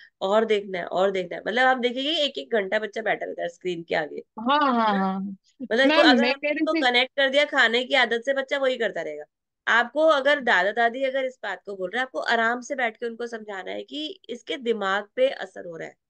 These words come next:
Speaker 1: इसकी कंसंट्रेशन की एबिलिटी वो जा रही है, इसका पढ़ाई से मन हट रहा है, इसका इंटरेस्ट लूज हो जाएगा, ये पढ़ेगा ही नहीं, यही करेगा।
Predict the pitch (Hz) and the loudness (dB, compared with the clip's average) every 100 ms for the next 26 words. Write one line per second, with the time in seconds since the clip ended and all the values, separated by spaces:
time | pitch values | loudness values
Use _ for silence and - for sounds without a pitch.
0 | _ _ _ _ _ _ _ _ _ 185 | _ _ _ _ _ _ _ _ _ -20
1 | - 233 233 226 220 247 233 226 226 226 | -10 -10 -2 -2 -2 -8 -8 -8 -10 -8
2 | 220 208 202 214 269 277 185 170 185 190 | -8 -8 -10 -10 -6 -4 -2 -2 -2 -2
3 | 165 151 - _ _ _ - 185 233 233 | -4 -8 -10 _ _ _ -14 -2 -2 0
4 | 220 208 196 220 254 240 226 247 240 208 | 0 4 4 4 2 0 0 -2 -4 -6
5 | - 202 156 - _ _ _ _ _ 180 | -2 -2 -2 -6 _ _ _ _ _ -6
6 | 254 - 254 226 247 277 269 262 247 240 | -2 0 0 2 0 0 -4 -4 -4 -2
7 | 240 254 294 285 233 214 233 233 226 202 | -2 -2 -4 -6 -6 -2 0 2 0 -2
8 | 185 202 233 226 185 160 | 0 0 0 -4 -4 -8